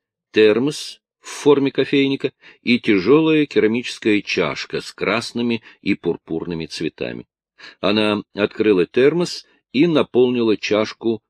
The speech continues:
модным кофе, ароматизированным миндалем и шоколадом, наслаждаясь благоуханием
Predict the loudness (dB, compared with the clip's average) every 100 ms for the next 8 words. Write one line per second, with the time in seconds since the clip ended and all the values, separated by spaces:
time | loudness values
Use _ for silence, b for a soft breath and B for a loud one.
0 | -8 -2 0 -2 -4 -6 -6 0 0 0
1 | -2 -4 _ _ _ -4 -2 -2 -4 -8
2 | -6 -4 -2 0 -2 -2 0 -2 0 2
3 | 4 2 2 -4 -6 -8 -2 0 2 0
4 | -4 -8 -14 _ _ -4 0 0 0 -2
5 | 0 0 -2 -4 -6 -6 -6 -4 -4 -2
6 | -6